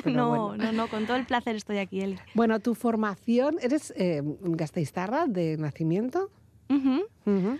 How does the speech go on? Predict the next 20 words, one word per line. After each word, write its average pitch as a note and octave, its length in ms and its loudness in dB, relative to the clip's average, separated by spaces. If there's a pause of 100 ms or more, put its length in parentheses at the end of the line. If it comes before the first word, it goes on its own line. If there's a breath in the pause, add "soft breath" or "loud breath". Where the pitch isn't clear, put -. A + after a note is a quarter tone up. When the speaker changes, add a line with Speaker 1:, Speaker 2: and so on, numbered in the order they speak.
Speaker 2:
Así A#3+ 340 2
es. - 360 -4 (340)
Em, F#3+ 1000 2
bueno, G#3+ 200 2
pues, F3 240 -6
eh, F#3 760 -4 (160)
eh, F#3+ 140 -4
soy G3+ 160 -2
patatera. G#3 560 -2 (180)
Speaker 1:
Ujú. G#3+ 300 0 (640 loud breath)
Speaker 2:
Eh, F#3 960 -2
y, F#3+ 800 -2 (300)
y, G3 260 2
bueno, G#3+ 300 2
eh, F#3+ 560 0
en G3 160 0
este G#3 680 0
rato G#3+ 280 -2
que G#3+ 100 0
llevo, G#3 460 0